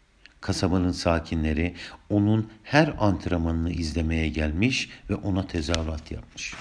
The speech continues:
Bir yıl sonra Emre çevrede düzenlenen tekerlekli sandalye tenis turnuvasına katılmış. İlk başta heyecanlanmış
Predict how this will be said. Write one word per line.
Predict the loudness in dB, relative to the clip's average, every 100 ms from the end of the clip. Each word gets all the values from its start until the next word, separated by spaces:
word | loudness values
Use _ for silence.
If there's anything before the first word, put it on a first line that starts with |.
| -2 0 -4 -6 -8 -16 -20 -18 -18 -20 _ -20 _ _ _ _ _ _ _ _ _ _ _ -16 -12 -8
Bir | 4 6 6
yıl | 4 0
sonra | -2 -4 -2 -2 -2 -2 -4 -12 -16 -12 0
Emre | 2 4 2
çevrede | 2 2 2 2 0 0
düzenlenen | 0 0 0 -4 -2 -2 -2 -6
tekerlekli | -4 -2 0 2 2 -2 -6
sandalye | -4 -4 -4 -4 -2 -4
tenis | -4 -4 -4 -6
turnuvasına | -4 -4 -4 -6 -8 -8 -10
katılmış. | -12 -10 -10 -10 -12 -14 _ -20 -20 -20 -20 -20 -2
İlk | 0 0 0
başta | 0 0 -2
heyecanlanmış | 2 2 2 0 0 -2 -2 -6 -8 -12